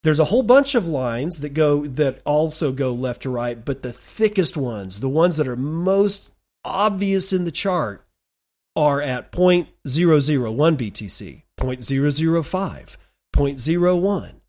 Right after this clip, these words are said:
one B T C, ten B T C. There's these round numbers,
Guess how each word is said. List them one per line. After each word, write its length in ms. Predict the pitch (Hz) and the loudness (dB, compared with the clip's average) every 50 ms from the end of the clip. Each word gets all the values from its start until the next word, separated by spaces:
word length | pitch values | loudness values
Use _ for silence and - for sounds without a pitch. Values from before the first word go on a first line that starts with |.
| _ _ _ _ _ _ | _ _ _ _ _ _
one 320 | 123 131 175 214 233 226 | -2 2 6 6 6 6
B 160 | 160 143 123 | 4 0 -4
T 220 | 104 - - 120 101 | -4 -8 -12 -12 -10
C, 300 | - - - 113 101 95 | -10 -10 -10 -10 -12 -10
ten 320 | - - - 254 285 262 | -4 0 2 2 2 2
B 120 | 214 143 113 | 0 -2 -2
T 200 | - 123 123 104 | -4 -6 -8 -8
C. 180 | - - 123 | -6 -8 -8
There's 320 | 117 120 135 131 117 - - | -6 -6 -6 -6 -6 -6 -6
these 240 | 143 127 113 - | -6 -6 -6 -6
round 720 | 117 113 120 139 147 160 175 185 196 202 208 214 208 202 - - _ _ _ | -8 -6 -2 0 2 2 4 4 4 4 4 2 0 -2 -4 -8 _ _ _
numbers, 840 | 143 143 143 156 165 170 151 110 87 71 - - - - - - | -2 0 2 4 4 2 0 -2 -6 -10 -10 -8 -8 -8 -8 -10